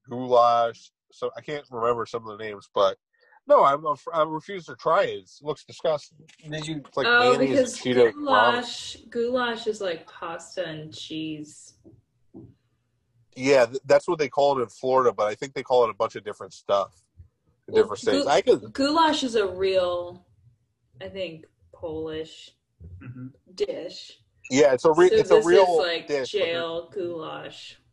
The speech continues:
Speaker 2: I thought, I thought goulash
Speaker 1: Yeah.
Speaker 2: was those things you put on your feet when it's raining out.
Speaker 4: <laughs> Goulash?
Speaker 1: Okay, so some people, ramen is a staple in prison jail culture, food and the base for many prison dishes.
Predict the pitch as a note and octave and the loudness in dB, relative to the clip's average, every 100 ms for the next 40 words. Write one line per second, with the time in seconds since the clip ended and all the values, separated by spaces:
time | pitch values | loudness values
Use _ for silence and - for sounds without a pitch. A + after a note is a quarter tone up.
0 | _ - F#3 C4+ B3+ F3+ G3+ C4 G#3+ E3+ | _ 0 2 2 2 2 0 0 -4 -8
1 | G#3+ B3 G#3 F#3 F#3+ F#3 F3 D3+ D3+ F3 | -8 0 2 2 0 -6 -16 -16 -10 -8
2 | E3 - F#3+ E3+ E3+ F#3 E3+ D#3+ D3 D3 | -8 -12 -12 -10 -6 2 2 2 -6 -10
3 | - G3+ F3+ - C3 B2+ A#2+ C#3 D#3 C#3 | -12 -8 -8 -6 -6 -6 -8 -8 -8 -10
4 | A2 F2+ D#2 A#2+ D#3 C3 - D3 C3 C#3 | -14 -16 -16 -14 -12 -12 -14 -18 -18 -20
5 | - _ _ _ _ _ _ _ _ _ | -20 _ _ _ _ _ _ _ _ _
6 | _ _ _ _ _ _ _ _ - - | _ _ _ _ _ _ _ _ -20 -20
7 | - - - _ - _ _ - A#2+ D#3+ | -18 -18 -20 _ -20 _ _ -16 -12 -2
8 | G3 E3 D3 C3 A#2+ - D#3+ D#3 C3+ - | 0 2 2 0 -2 2 4 4 2 0
9 | D#3 F3 F3+ E3 E3+ D#3+ D#3+ - _ _ | 0 -2 -8 0 4 4 4 -2 _ _
10 | _ B2+ C3+ _ C3+ C3+ D3+ E3+ F#3+ F#3 | _ -20 -20 _ -6 0 0 0 -4 -8
11 | D#3+ C3 _ D3 D3 - C#3+ B2 - C#3 | -10 -16 _ -10 -10 -8 -10 -8 -6 -6
12 | C3+ B2+ B2+ B2 - B2+ B2 - G2+ F#2 | -6 -6 0 0 2 2 2 0 -12 -12
13 | _ _ _ _ _ - C#3 D#3 D#3+ C3+ | _ _ _ _ _ -6 -4 -2 -4 -8
14 | G#2+ A#2 C3 - A2 A#2 C3 C#3 - B2 | -6 -4 -4 -8 -8 -4 -4 -4 -2 -2
15 | A#2+ A#2+ A2+ G#2+ F#2 - - | -2 -6 -6 -6 -16 -20 -20